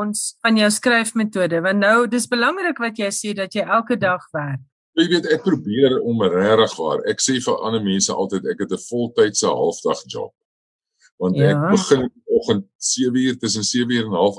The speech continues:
Speaker 2: agt begin ek te skrywe elke oggend van die week. En ek skryf tot een uur toe die middag. En dan maak ek my skootrekenaar toe en ek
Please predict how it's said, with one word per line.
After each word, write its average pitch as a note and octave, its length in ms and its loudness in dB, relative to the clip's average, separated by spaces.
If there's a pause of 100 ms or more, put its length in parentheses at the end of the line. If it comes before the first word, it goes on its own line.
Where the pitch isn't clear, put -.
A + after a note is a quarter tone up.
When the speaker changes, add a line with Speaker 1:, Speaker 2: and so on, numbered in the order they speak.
Speaker 2:
agt G#2 160 -4
begin - 280 -6
ek G2+ 120 -4
te F#2+ 80 -4
skrywe G#2+ 520 0
elke B2+ 280 4
oggend F#2+ 400 0
van F#2+ 120 0
die F2+ 120 0
week. E2 260 -4 (720)
En G2+ 120 0
ek F#2+ 100 4
skryf A2 360 4
tot G#2 220 4
een G2 180 4
uur F#2 140 4
toe F2+ 140 -4
die E2 160 -2
middag. C#2+ 320 -2 (400)
En E2 160 -6
dan E2+ 480 -2
maak E2 280 2
ek E2 120 -12
my E2+ 80 -2
skootrekenaar D#2+ 880 0 (100)
toe A2+ 220 4
en D#2 100 -2
ek D2+ 120 -2